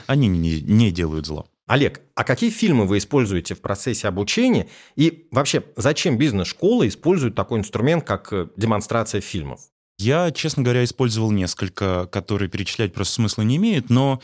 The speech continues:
Speaker 1: это каждый раз маленький кусочек. Значит, во-первых, э, у этого есть роль переключения внимания, потому что если человек все время пытается слушать меня как говорящую голову и не обсуждать то, что происходит, то и у него меньше остается, и, с другой стороны,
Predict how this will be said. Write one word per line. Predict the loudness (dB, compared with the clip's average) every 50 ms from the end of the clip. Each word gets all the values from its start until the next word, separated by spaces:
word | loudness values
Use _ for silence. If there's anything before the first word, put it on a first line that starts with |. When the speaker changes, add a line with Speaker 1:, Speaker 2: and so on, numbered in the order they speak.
| -12 -20 -20 -20 -20 _ _
Speaker 1:
это | -4 -4 -2
каждый | 0 -2 0 0 2
раз | 0 0 0 0
маленький | 0 0 0 0 -2 -4
кусочек. | -6 -6 -8 -6 -6 -8 -8 -10 -16 -20 _ _ -20 -20 -20 -20 -20 -14
Значит, | -4 -2 -2 -2 0 -2
во-первых, | -2 0 0 2 2 2 2 0 -2 -6 -6
э, | -2 0 0 0 0
у | 2 2
этого | 0 0 2 0 -2
есть | 0 0 0 -2 -2 -4 -8 -12 -6 -2
роль | 2 2 2 2 0
переключения | -2 -6 -4 -4 -4 -4 -2 -2 -2 0
внимания, | 0 0 -2 -2 0 -2 -2 -2
потому | -4 -4 -4 -4 -4 -2
что | -2 -2
если | -2 -2 -2 -4
человек | -6 -2 0 0 0 0 -2
все | -2 -2 0
время | 0 2 0 0
пытается | -2 -2 -2 -2 -2 -2 -4
слушать | -2 0 0 0 0 -2 -8 -10 -12 -10 -6
меня | -2 0 2 2 2 0 0
как | -2 -6 -6 -8 -14 -18 -20 -18 _
говорящую | -2 0 2 2 2 2 0 -2 -2 -6 -6 -6
голову | -4 -4 -4 -2 -2 0 0 -2 -2 -4 -8 -16 -20 -20 -14 _
и | -2 2 2 4 4 2 2 0 2
не | 4 4 4
обсуждать | 4 2 0 -2 0 0 -2 -4 -6 -10 -14 -12 -10
то, | -10 -10
что | -8 -8 -4
происходит, | -2 -2 -2 0 0 -2 0 0 0 0 -2 -4
то | _ 0 0 2 2 0 0
и | 2 2
у | 4 4
него | 4 4 4 4 4
меньше | 4 2 2 0 0 0 0 0
остается, | 0 -2 -4 -4 -2 0 0 2 2 0 0 -2 -2 -2 -4
и, | -4 -4 -2 -2 0 0
с | 0
другой | 0 0 2 2 2 0
стороны, | 0 0 -2 0 0 0 0 0 -2